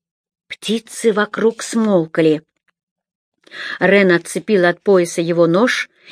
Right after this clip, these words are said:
и кинула ему. Он поймал нож и кивнул ей в знак благодарности. «Нам надо повернуть назад», — прошептала она.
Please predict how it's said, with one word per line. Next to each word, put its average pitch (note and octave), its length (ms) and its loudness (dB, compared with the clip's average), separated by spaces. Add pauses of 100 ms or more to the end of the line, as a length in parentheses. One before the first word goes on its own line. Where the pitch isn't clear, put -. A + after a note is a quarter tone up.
и G3 80 -4
кинула G3 400 0
ему. F#3+ 480 0 (580)
Он E3+ 140 2
поймал F#3 420 0
нож E3+ 400 -4 (280)
и G#3 100 -2
кивнул G#3+ 400 2
ей E3 180 -2
в E3 60 -2
знак E3+ 300 0
благодарности. D#3+ 880 -2 (920)
«Нам D#3+ 340 2
надо E3 260 2
повернуть E3 580 -4
назад», — - 540 -6 (460)
прошептала E3 600 -2
она. D#3+ 280 2